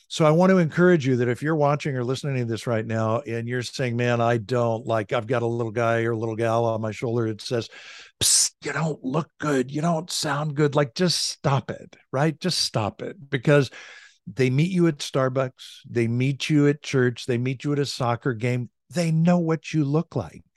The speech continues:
And the old thing, like, you probably never even heard this, but my generation has always heard, "Well, you know, the camera puts ten pounds on you," is nonsense. Like, donuts put ten pounds on you, not, not the camera, you know? So <laughs> set down the donuts and pick up the camera would be my admonition. And so I just started recording video,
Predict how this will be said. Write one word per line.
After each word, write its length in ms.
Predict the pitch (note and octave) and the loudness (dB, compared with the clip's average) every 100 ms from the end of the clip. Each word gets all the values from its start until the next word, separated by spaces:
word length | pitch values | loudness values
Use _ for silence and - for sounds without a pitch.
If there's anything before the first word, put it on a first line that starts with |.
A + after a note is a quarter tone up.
| _ - - - - - | _ -20 -20 -20 -18 -6
And 140 | - D#3+ | 2 6
the 100 | E3 | 8
old 200 | F#3+ D#3+ | 8 6
thing, 140 | F3+ | 4
like, 180 | E3+ C3+ | 4 2
you 80 | E3 | 0
probably 240 | F#3 D#3 | 0 0
never 220 | C#3 C#3+ | 0 -2
even 160 | C3+ A#2 | -2 -2
heard 180 | B2+ C3+ | -4 -4
this, 140 | A#2+ | -6
but 140 | - A#2+ | -6 -2
my 120 | C3 | 0
generation 540 | A#2+ C#3 B2+ B2+ C3+ | 0 0 2 0 -2
has 80 | A#2 | 0
always 240 | B2+ B2+ | 0 2
heard, 160 | A#2+ C3 | 0 0
"Well, 160 | E3 E3 | 2 2
you 100 | D3+ | 2
know, 140 | C#3+ | 2
the 80 | B2 | 0
camera 320 | D#3+ D#3+ C3+ | -2 -2 -2
puts 260 | - G#2+ - | -2 -4 -4
ten 400 | C#3 B2+ B2 G#2 | -4 -4 -6 -4
pounds 340 | C3 C3 C3 A2+ | -2 -2 -2 0
on 160 | G#2 | 0
you," 240 | G#2 G#2+ G2+ _ _ _ _ - | 0 -4 -6 _ _ _ _ -4
is 180 | D3+ | -2
nonsense. 680 | B2+ B2+ C#3 D3 - - - | 0 2 4 4 0 -6 -6
Like, 260 | B2 B2 A2 | 0 0 0
donuts 460 | A2 D3+ E3+ G2+ - | 2 4 4 2 -4
put 300 | - A2 - | -4 -4 0
ten 200 | A#2 G2 | -2 0
pounds 400 | A2+ C3 C3 - | 0 2 0 -4
on 220 | G2+ A#2 | -6 -6
you, 180 | A2+ - - - - | -8 -14 -16 -20 -4
not, 260 | C3+ D3+ - - - - | 2 2 0 -12 -6 -2
not 160 | D#3+ | 0
the 60 | D#3 | 2
camera, 600 | - C#3 D3 G#2 - G#2 - - | 6 6 6 2 -2 -6 -6 -12
you 140 | - F3+ | 2 4
know? 180 | G#2+ G#2+ - - | 4 -2 -8 -4
So 280 | - F3+ F3+ - | 4 4 4 -2
<laughs> 160 | _ - | _ -10
set 300 | - G3 F3+ | 2 2 4
down 180 | D#3 | 2
the 80 | D#3+ | 2
donuts 460 | C3+ C3 A#2+ A#2 - | 4 4 4 2 -2
and 100 | A#2+ | -4
pick 160 | C3+ | -2
up 120 | A#2+ A2+ | -2 -4
the 80 | |
camera 360 | G2+ A#2+ F#2 A#2+ | -2 -2 -2 -4
would 160 | - A2+ | -4 -2
be 120 | A#2 | 0
my 280 | A2 A2 A2 | 2 2 2
admonition. 540 | G2+ G#2+ B2 B2 B2 | 0 0 -2 -2 -2
And 120 | A#2+ | 0
so 120 | D3+ | 6
I 100 | C#3 | 6
just 180 | F#3+ A3 | 6 2
started 320 | - G3 E3 | 2 2 4
recording 440 | C3+ A#2 C#3 A#2 G#2 | -2 -2 -2 0 0
video, 360 | A2+ D3 A2+ | 0 2 0